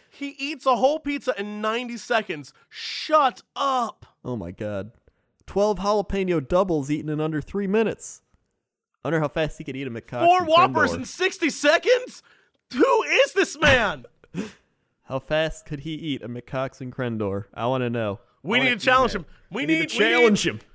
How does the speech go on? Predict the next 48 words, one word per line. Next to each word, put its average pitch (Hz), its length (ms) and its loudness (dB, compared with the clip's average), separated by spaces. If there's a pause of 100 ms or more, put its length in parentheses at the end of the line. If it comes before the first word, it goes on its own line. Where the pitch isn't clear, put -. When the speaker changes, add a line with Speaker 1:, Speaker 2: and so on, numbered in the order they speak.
(160)
Speaker 1:
We 240 140 -2
need, 339 200 0
oh, 240 260 6
we 262 120 0
need, 285 320 2 (420)
all 233 100 4
right, 214 180 2
everyone 277 500 2
needs 254 220 -6
to 247 100 -10
go 226 240 2
message 226 420 -2
him. 156 220 -4
Hold 190 220 -4
on, 165 120 -2
Speaker 2:
Yeah. 113 120 0
Speaker 1:
we'll 85 80 -8
find 170 160 -4
his 160 100 -10
about 156 220 -2
Speaker 2:
On 135 80 0
his 127 160 -4
latest 143 320 -4
Speaker 1:
information. 117 80 -16
Speaker 2:
video. 107 460 -2 (420)
Speaker 1:
No, 254 200 2
no, 285 160 4
no, 254 180 2
no, 220 120 4
no. 180 180 -4
We're 190 120 0
gonna 226 120 -2
hit 208 120 -2
him 214 80 -2
up 180 100 -4
on 170 140 -4
Twitter. 147 400 -8 (220)
Speaker 2:
Oh, 92 180 -8
hit 135 100 -2
him 170 100 -2
on 131 140 -2
Twitter, 160 360 -6
yeah. 165 280 -4
Speaker 1:
We 285 60 0
need 302 160 -2
to 254 100 -4
challenge 277 560 2
him. 302 240 -2